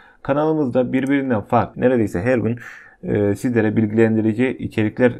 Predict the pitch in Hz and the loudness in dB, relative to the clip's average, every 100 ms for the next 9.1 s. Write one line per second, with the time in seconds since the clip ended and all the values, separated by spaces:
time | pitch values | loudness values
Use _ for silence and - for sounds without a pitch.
0 | - 113 98 101 98 98 92 87 - 127 | -8 -8 -6 -4 -2 -2 -4 -4 -4 -2
1 | 104 - 92 90 98 92 87 90 - 110 | -2 -2 -6 -6 -4 -4 -4 -8 -8 -8
2 | 120 123 - 160 160 156 - 117 113 113 | -2 -2 0 0 4 2 2 0 2 2
3 | 123 135 117 120 131 139 120 110 - 101 | 2 0 0 0 0 0 0 2 0 -2
4 | 95 92 110 110 113 123 131 117 110 117 | -4 -4 -4 -2 2 2 2 0 2 0
5 | 120 95 - - - 113 117 104 107 110 | 0 -6 -10 -10 -4 0 0 0 -2 0
6 | 107 98 92 101 110 110 113 101 101 98 | 0 -2 -4 -6 -8 -8 -4 0 0 -2
7 | 101 98 92 - - - - - - - | -4 -4 -4 -4 -6 -10 -10 -12 -14 -6
8 | - - - - _ - 165 170 170 156 | -6 -6 -20 -20 _ 2 4 4 2 -2
9 | 143 | -4